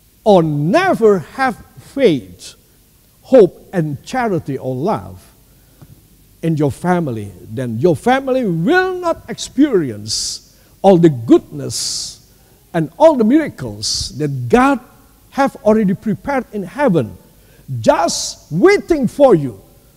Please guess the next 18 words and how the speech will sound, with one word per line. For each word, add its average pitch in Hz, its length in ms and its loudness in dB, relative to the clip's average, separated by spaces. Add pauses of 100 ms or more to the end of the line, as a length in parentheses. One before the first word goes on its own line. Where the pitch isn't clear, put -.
(240)
to 277 100 8
pour 302 520 2
out 262 580 -2
His - 220 -6
blessing 247 480 -2 (300)
and 294 220 -4
His 262 280 -6
miracles 269 880 -4
in 143 120 -8
your 151 260 -6 (260)
life 151 460 -6
and 143 120 -8
your 160 140 0
family's 254 540 -4
life, 139 500 -12 (960)
he 269 240 8
is - 400 -6
waiting. 190 640 -2